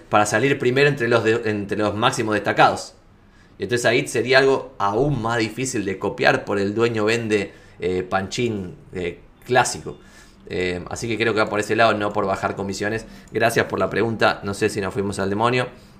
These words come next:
Eh, sorprendentemente ahora hay spam en el chat acá, me vuelvo loco.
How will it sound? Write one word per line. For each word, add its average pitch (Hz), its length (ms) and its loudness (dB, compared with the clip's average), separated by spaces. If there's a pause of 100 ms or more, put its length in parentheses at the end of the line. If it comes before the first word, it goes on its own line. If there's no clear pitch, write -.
(1600)
Eh, 117 180 2
sorprendentemente 160 760 2
ahora 151 240 8
hay 120 480 4
spam 147 440 6
en 110 60 0
el 101 160 -2
chat 165 260 0
acá, 143 260 -2
me 113 140 -2
vuelvo 127 300 2
loco. - 340 -2